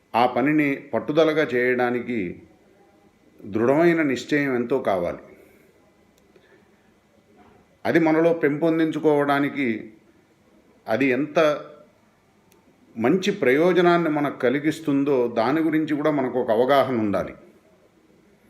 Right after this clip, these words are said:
అప్పుడే మనం ఆ పనిని చిత్తశుద్ధితో, మంచి నిశ్చయంతో, బలమైన సంకల్పంతో చేయగలుగుతాం. లోకంలో ఆకర్షణలు అనేకంగా ఉంటాయి.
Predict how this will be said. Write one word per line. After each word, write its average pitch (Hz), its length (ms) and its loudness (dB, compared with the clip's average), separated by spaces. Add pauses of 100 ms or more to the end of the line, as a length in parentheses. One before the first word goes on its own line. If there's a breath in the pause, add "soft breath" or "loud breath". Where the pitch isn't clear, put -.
(640)
అప్పుడే 165 300 4
మనం 139 220 0
ఆ 131 120 2
పనిని 127 600 -2 (680)
చిత్తశుద్ధితో, 135 960 -2 (1120 soft breath)
మంచి 170 340 2
నిశ్చయంతో, 135 880 -2 (360)
బలమైన 143 500 2
సంకల్పంతో 127 840 -2 (280)
చేయగలుగుతాం. 104 540 -4 (2750 soft breath)
లోకంలో 165 880 4
ఆకర్షణలు 160 720 2
అనేకంగా 156 760 2
ఉంటాయి. 110 440 -4